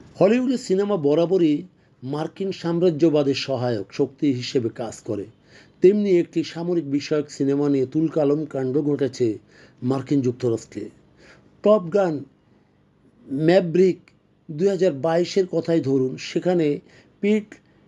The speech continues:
ম্যাভরিক শিচেন অর্থাৎ টম ক্রুজ রাশিয়ার উন্নত যুদ্ধবিমান এসইউ ফিফটি সেভেন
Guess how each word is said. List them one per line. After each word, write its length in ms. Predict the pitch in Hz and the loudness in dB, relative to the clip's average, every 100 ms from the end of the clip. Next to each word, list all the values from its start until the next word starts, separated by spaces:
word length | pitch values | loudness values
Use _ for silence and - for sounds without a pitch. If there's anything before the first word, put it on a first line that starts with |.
| - | 0
ম্যাভরিক 580 | 143 175 180 190 185 - | 2 4 2 -2 -2 -4
শিচেন 420 | - 175 190 175 175 - _ - | -8 0 2 2 0 -14 _ -8
অর্থাৎ 260 | 170 190 - - | -2 -2 -2 0
টম 260 | 226 220 | 2 2
ক্রুজ 320 | 185 202 185 - _ _ - | 0 0 0 -2 _ _ -6
রাশিয়ার 400 | 165 151 214 185 | -4 -2 2 4
উন্নত 340 | 175 185 190 | 4 4 2
যুদ্ধবিমান 680 | 185 151 151 180 175 170 170 190 | 2 2 2 4 4 4 2 0
এসইউ 400 | - 190 - 185 | 2 2 2 -2
ফিফটি 340 | 170 185 - 170 | 0 -2 -2 -4
সেভেন 460 | - 165 165 147 | -2 0 2 0